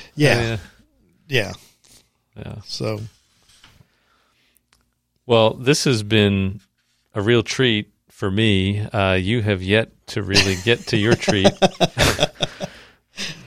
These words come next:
Speaker 2: But I, I just appreciate you being willing to take so much time and chat about this story. I, I think, I feel like we could talk forever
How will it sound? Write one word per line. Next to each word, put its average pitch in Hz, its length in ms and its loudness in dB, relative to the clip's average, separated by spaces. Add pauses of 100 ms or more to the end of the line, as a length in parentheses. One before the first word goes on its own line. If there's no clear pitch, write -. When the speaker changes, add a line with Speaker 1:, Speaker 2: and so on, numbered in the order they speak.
Speaker 2:
But 104 240 4 (200)
I, 110 240 2 (800)
I 147 140 0
just 139 180 2
appreciate 123 540 4
you 107 100 2
being 107 480 4
willing 113 280 6
to 101 40 4
take 110 300 2
so 120 120 2
much 101 240 0
time 98 540 0
and 90 460 -4
chat 104 340 2
about 95 240 0
this 98 180 -4
story. 92 520 2
I, 53 280 -4 (200)
I 101 80 -8
think, - 600 0
I - 80 -6
feel 117 280 0
like 92 240 4
we 104 100 2
could 90 220 -6
talk 95 340 2 (460)
forever 92 640 0